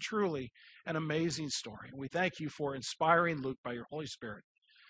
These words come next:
to write it down so that we, even these two thousand plus years later,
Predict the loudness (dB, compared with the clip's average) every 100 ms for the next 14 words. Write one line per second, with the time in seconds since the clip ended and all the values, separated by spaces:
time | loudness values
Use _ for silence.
0 | -20 _ _ -6 0 2 2 0 -4 -4
1 | -4 -6 -6 0 2 2 0 0 2 2
2 | 2 0 -4 -4 -4 2 2 2 -2 -4
3 | -4 -4 -6 -4 -6